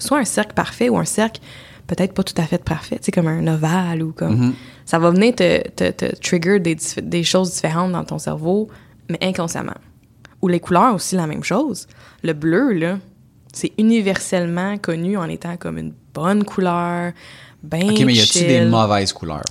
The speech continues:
Speaker 1: Y a pas des mauvaises couleurs, mais c'est une couleur qui est, exemple, le bleu, où ce que c'est, c'est le ciel, c'est l'océan, c'est, euh, tu sais, ça peut être vu comme, euh, plus masculin, mais ça peut être vu comme plus un peu neutre aussi. Mais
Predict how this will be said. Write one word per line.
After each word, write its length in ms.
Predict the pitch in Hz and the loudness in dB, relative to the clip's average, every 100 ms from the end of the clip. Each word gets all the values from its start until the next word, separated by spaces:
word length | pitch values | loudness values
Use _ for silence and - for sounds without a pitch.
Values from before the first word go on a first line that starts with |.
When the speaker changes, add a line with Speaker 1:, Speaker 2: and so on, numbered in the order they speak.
| - | -4
Speaker 1:
Y 40 | 208 | -2
a 40 | |
pas 120 | 226 | 2
des 80 | 294 | 2
mauvaises 340 | 220 180 180 | 2 0 -2
couleurs, 200 | - 214 | 0 0
mais 80 | 208 | 0
c'est 140 | 185 185 | -2 -4
une 120 | 185 | -2
couleur 240 | 202 226 | 0 -2
qui 240 | 247 196 202 | -2 -2 -2
est, 80 | 214 - - | -4 -14 -12
exemple, 280 | 170 185 202 | -4 -2 0
le 60 | 175 | 2
bleu, 160 | 196 | 2
où 40 | 240 | 2
ce 100 | - | 0
que 80 | |
c'est, 300 | 175 175 170 160 - - | -2 0 -2 -2 -18 -6
c'est 140 | - | 0
le 100 | 196 | 0
ciel, 360 | 196 - 170 160 | 0 -2 -4 -2
c'est 120 | - | 0
l'océan, 560 | 175 185 202 180 160 165 - - - | 0 0 0 0 -2 -8 -12 -20 -16
c'est, 220 | - 175 165 | -8 -4 0
euh, 240 | 165 160 - - - - | 2 0 -2 -6 -12 -18
tu 80 | - | -6
sais, 100 | 175 | -6
ça 140 | 170 170 | -4 -2
peut 160 | 180 | 0
être 120 | 170 | 0
vu 200 | 165 165 | 0 -2
comme, 300 | 170 175 160 | 0 0 0
euh, 160 | 156 151 | 0 -4
plus 260 | - - - | -6 -6 -2
masculin, 600 | 165 - - 170 180 330 | -2 -2 0 2 2 4
mais 120 | 208 | 2
ça 120 | 170 | 2
peut 140 | 160 165 | 0 0
être 100 | 160 | 0
vu 160 | 160 | -4
comme 220 | 160 160 160 | -4 -4 -4
plus 200 | 170 - | -4 -6
un 60 | |
peu 140 | 165 165 | -6 -4
neutre 280 | 160 160 - | -4 -4 -8
aussi. 320 | - 214 339 - - - - | -4 -2 -2 -6 -20 -20 -10
Mais 360 | - 170 165 - | 0 2 2 0